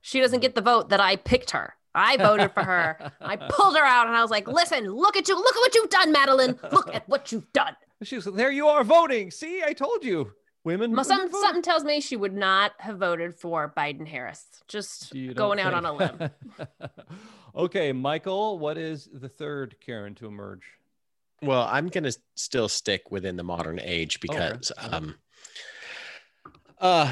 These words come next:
Speaker 3: there is just so much awfulness that has happened, um, especially in the
Speaker 1: Oof.
Speaker 3: last, in the last month. I mean, we are, we are actually recording this on,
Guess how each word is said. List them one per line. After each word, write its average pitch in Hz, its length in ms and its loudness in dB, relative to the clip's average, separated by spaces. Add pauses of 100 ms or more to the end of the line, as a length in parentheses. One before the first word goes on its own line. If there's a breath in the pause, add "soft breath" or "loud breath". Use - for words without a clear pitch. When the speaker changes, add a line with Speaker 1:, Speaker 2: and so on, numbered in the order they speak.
Speaker 3:
there 131 180 4
is 117 120 0
just - 280 0
so 120 140 4
much 101 300 0
awfulness 95 540 -2
that 92 100 -6
has 92 140 -2
happened, 87 400 -4 (220)
um, 95 340 -4 (120)
especially 269 500 0
in 262 60 -2
the 254 80 0
Speaker 1:
Oof. 226 60 0
Speaker 3:
last, - 480 -4
in 208 140 0
the 220 80 2
last 214 320 0
month. 220 400 -2
I 120 60 -4
mean, 135 200 0
we 143 140 -2
are, 135 200 -2 (640)
we 147 180 0
are 139 180 0
actually 127 480 0 (360)
recording 143 560 2
this 95 260 2
on, 101 400 -2